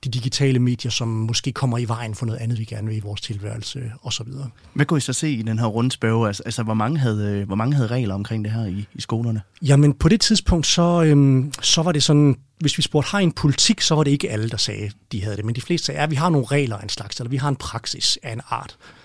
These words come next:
Speaker 1: Øhm, og det handler blandt andet om, at i Danmark, så har vi ikke sådan en fransk skole, hvor der sidder en eller anden person i Paris og bestemmer, hvad man skal gøre et eller andet sted i Sydfrankrig.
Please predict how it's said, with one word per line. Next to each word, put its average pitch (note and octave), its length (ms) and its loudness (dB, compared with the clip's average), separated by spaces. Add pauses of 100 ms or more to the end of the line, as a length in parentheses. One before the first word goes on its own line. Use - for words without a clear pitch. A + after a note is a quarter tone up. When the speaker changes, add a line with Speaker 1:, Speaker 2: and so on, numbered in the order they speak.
(140)
Speaker 1:
Øhm, C3+ 220 0
og D3+ 60 0
det C#3+ 80 4
handler E3+ 180 6
blandt C#3+ 180 4
andet D3+ 100 4
om, B2+ 100 2
at B2 40 2
i - 20 -2
Danmark, D3 320 2
så C#3+ 100 -4
har B2 100 -2
vi D#3+ 80 -4
ikke F3 200 -2
sådan C#3+ 100 2
en B2 60 0
fransk - 500 -2
skole, C3+ 360 0
hvor B2+ 100 -2
der B2 80 -4
sidder C#3+ 240 0
en F3 140 -2
eller C3 100 0
anden B2 120 -2
person C#3 300 -4
i - 20 -6
Paris B2+ 340 -4
og A2+ 60 -8
bestemmer, A2+ 300 -4
hvad A2+ 80 -6
man A2+ 120 -4
skal A#2 180 -8
gøre C3 140 -4
et C#3 60 -8
eller A#2+ 100 -8
andet A#2 100 -6
sted A2+ 220 -4
i A#2 40 -2
Sydfrankrig. A2+ 640 -8